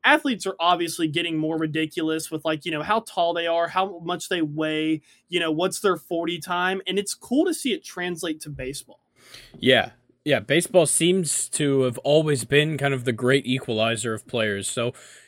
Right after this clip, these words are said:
Speaker 2: you know, we can have our Elly De La Cruzes and we can have, you know, Fernando Tatis and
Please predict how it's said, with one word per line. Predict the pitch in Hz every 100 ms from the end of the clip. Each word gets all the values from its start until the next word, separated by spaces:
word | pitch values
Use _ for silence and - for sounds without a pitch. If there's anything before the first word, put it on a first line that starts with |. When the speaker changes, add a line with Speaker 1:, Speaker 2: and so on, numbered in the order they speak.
| _
Speaker 2:
you | 143
know, | 139
we | 117 147
can | 151 123
have | 151 156
our | 131 120
Elly | 135 135
De | 127 131
La | 117
Cruzes | - 135 120 123 123 113 -
and | - 117 117
we | 117 117
can | 120
have, | 110 120 120 117 113
you | 113
know, | 110
Fernando | - 120 127 123 117
Tatis | 120 110 - 123 120 -
and | 107